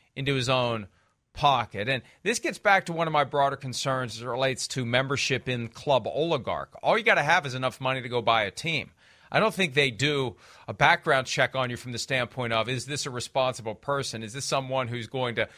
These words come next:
potentially try to swindle his partners? Or is this somebody who's going to run a front office that isn't rife with sexual harassment, allegedly, and other misconduct, allegedly?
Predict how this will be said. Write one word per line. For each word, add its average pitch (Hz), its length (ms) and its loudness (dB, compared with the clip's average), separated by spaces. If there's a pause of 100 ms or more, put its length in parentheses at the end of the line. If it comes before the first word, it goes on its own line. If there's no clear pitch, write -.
(140)
potentially 143 500 -6
try 139 220 0
to 120 80 -2
swindle 139 560 -2
his 117 100 -2
partners? 120 640 0
Or 117 140 -2 (220)
is 127 100 -6
this 151 160 -4
somebody 139 380 0
who's 127 160 -4
going 135 240 -2
to 120 80 -4
run 127 420 0 (340)
a 120 80 -2
front 147 300 0
office 135 520 2
that 127 140 -2
isn't 131 300 -4
rife 131 480 0
with 127 160 -6
sexual 139 400 -2
harassment, 123 680 2
allegedly, 107 600 -2
and 123 100 -2
other 139 220 2
misconduct, 113 720 -4
allegedly? 101 540 -4